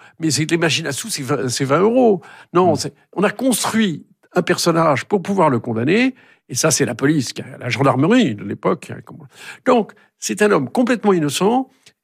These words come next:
Speaker 1: et pourquoi est-ce que je me serais consacré, j'aurais, aurais-je écrit deux livres avec tous les risques que <laughs> ça pouvait avoir ?
Speaker 2: Et les conséquences que ça a
Speaker 1: Voilà,
Speaker 2: eues sur
Speaker 1: voilà,
Speaker 2: votre
Speaker 1: ça.
Speaker 2: vie
Speaker 1: Donc,
Speaker 2: professionnelle, oui.
Speaker 1: donc, j'y ai cru, et moi, je suis enchanté d'avoir pu me consacrer à un,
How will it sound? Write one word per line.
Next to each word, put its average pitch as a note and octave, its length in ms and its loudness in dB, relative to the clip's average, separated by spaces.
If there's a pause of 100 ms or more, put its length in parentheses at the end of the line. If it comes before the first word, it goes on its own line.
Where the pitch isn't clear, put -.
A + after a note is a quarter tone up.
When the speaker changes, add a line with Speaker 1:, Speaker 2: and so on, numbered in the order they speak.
Speaker 1:
et G#3 480 2 (180)
pourquoi B3 440 0
est-ce - 80 0
que G3 80 -2
je C#3+ 100 0
me E3 80 0
serais D#3 200 -2
consacré, E3 340 -2
j'aurais, D3 320 -2
aurais-je F#3+ 280 2
écrit E3+ 360 -4
deux A#3+ 160 4
livres A#3+ 560 -2 (540)
avec F3+ 500 0
tous A3+ 140 -6
les G3+ 200 2
risques E3 460 -2
que C#3+ 60 -6
<laughs> - 340 -8
ça D#3+ 220 -2
pouvait D3 280 -4
avoir ? F3+ 360 2
Speaker 2:
Et - 20 4
les - 80 0
conséquences C#3 420 0
que - 60 -6
ça G#2 100 -6
a G#2 40 2
Speaker 1:
Voilà, E3+ 120 4
Speaker 2:
eues G#3 40 -2
sur A#2 100 2
Speaker 1:
voilà, A2 140 2
Speaker 2:
votre F#2+ 100 -6
Speaker 1:
ça. A#2 60 0
Speaker 2:
vie G3+ 80 4
Speaker 1:
Donc, A#3 80 2
Speaker 2:
professionnelle, G#3+ 640 2
oui. C#3 140 -8
Speaker 1:
donc, A#3+ 320 -4
j'y G3+ 240 -2
ai G3+ 60 -2
cru, C#4 460 -2 (320)
et G#3 120 2
moi, G3 160 -2
je F3+ 120 -2
suis - 300 -8 (200)
enchanté F#3 680 -4 (380)
d'avoir D#3 300 0
pu G3+ 100 -4
me G3+ 160 0
consacrer F3+ 840 0
à C3+ 160 -4
un, B2+ 220 -2